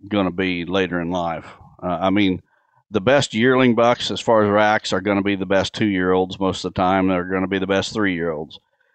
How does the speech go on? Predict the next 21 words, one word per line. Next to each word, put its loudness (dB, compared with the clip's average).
So 2
when 4
they 4
hit 2
three, 2
you 0
got 4
a 2
pretty -2
good 2
idea 2
of -4
what 0
that 0
buck 0
is -6
gonna 0
be -2
when -2
he 0
matures. -4